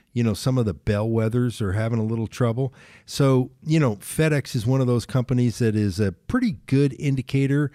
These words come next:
of, uh, growth trends. So I,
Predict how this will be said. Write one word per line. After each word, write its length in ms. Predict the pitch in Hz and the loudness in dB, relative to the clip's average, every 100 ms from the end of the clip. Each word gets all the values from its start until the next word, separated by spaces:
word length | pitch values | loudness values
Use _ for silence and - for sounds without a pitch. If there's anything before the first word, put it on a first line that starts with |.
| - - _ - | -12 -20 _ -4
of, 440 | 113 113 104 - | 0 0 0 -4
uh, 300 | - 107 98 | -6 -4 -4
growth 320 | 87 113 135 - | -2 0 0 0
trends. 520 | 139 151 190 190 - _ _ _ | 0 2 0 -2 -8 _ _ _
So 380 | - - 127 - | -6 -2 -2 -2
I, 180 | 135 131 | -4 -4